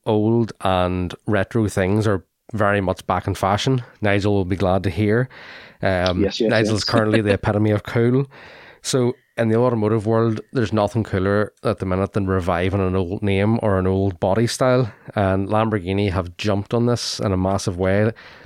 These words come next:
Speaker 1: Now, this kind of come out of nowhere. And if you're listening to this, you'll definitely have heard it by now. And it's the return of the Countach. So, have you guys seen this?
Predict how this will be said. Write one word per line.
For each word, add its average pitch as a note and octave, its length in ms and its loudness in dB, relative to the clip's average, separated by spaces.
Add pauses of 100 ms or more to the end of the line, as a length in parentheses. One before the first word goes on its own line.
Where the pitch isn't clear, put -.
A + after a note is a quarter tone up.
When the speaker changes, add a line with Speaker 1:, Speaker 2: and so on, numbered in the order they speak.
Speaker 1:
Now, B2 80 0
this D#3 160 0
kind D3 180 2
of - 80 -2
come G#2+ 160 -6
out F#2+ 100 2
of F2 100 -2
nowhere. G2+ 640 0 (600)
And A#2+ 120 0
if G#2+ 100 -8
you're G2 120 0
listening G#2+ 300 0
to F2 60 -2
this, F#2 200 -2
you'll F2 160 0
definitely F2+ 400 0
have F2 120 -4
heard F2 240 -2
it F2+ 140 -4
by F#2 100 2
now. F#2 220 2
And G#2+ 340 0
it's - 240 -6
the G#2 100 -2
return G2+ 520 0
of - 220 -4
the G2+ 100 -2
Countach. - 1200 -4
So, G#2 200 -2
have A2 120 0
you A#2+ 80 2
guys A2+ 180 0
seen A2 180 0
this? D3 280 -2